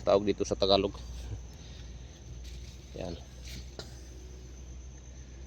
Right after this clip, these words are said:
Bali, konti lang po ito.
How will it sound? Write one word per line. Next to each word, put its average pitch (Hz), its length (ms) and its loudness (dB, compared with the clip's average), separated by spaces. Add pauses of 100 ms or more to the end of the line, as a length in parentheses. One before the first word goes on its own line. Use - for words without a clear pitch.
(1700)
Bali, 110 240 4
konti 135 400 4
lang 131 160 4
po 131 160 2
ito. 139 320 4